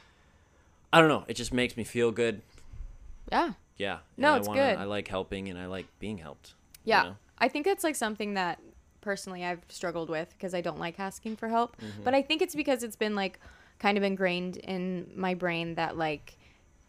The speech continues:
Speaker 2: as an actor, you,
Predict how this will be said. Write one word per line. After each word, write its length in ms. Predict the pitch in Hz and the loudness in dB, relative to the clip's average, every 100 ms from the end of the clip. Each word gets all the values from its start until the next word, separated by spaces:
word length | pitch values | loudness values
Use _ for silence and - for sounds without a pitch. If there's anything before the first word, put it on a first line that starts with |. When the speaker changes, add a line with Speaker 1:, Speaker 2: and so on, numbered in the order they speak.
| _ _ _ - - | _ _ _ -8 2
Speaker 2:
as 160 | 208 | 4
an 120 | 190 180 | 4 -2
actor, 840 | - 180 - - 160 147 165 190 - _ _ _ _ _ - - - - - | -2 -2 -2 -2 -2 0 -4 -6 -16 _ _ _ _ _ -20 -20 -20 -18 -6
you, 600 | 208 196 185 175 170 | -2 0 0 0 -2